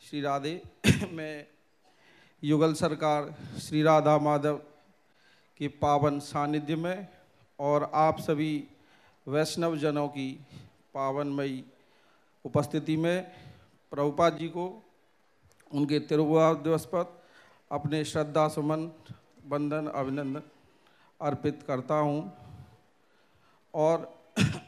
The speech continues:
अभी सभी पूर्व वक्ताओं ने जो प्रभुपाद जी के विषय में बताया,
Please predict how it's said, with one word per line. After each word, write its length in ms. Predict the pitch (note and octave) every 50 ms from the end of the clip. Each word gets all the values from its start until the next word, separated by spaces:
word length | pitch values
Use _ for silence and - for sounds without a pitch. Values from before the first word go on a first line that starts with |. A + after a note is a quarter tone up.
| - _ _ _ _ _ _ _ _ _ _ _ _ _ _ _ _ _ _ _ _ _ _ _ _ _ _ _ _ _ _ _ _ - - - _ _ _ _ - - - - - - -
अभी 400 | E3 D#3+ E3 F3+ F#3 F#3 - - -
सभी 360 | - - - F3 E3+ F#3 F#3 F3+
पूर्व 420 | - - E3+ E3+ F3+ F3+ F3 E3+
वक्ताओं 380 | F3 F3 - F#3+ F#3 F3+ F#3+ F#3+
ने 140 | F#3+ F#3
जो 160 | F3+ E3 F3 E3+
प्रभुपाद 580 | F3 - - F3 E3+ E3 D#3+ E3 E3+ E3+ E3
जी 120 | D#3 E3+ D#3+
के 140 | D3 E3+
विषय 240 | D#3+ D3+ D3+ - D#3+
में 200 | D3+ D#3 D#3 D3
बताया, 520 | D3 D3+ D3+ E3+ F3 F3 E3+ D#3+ D3+ D#3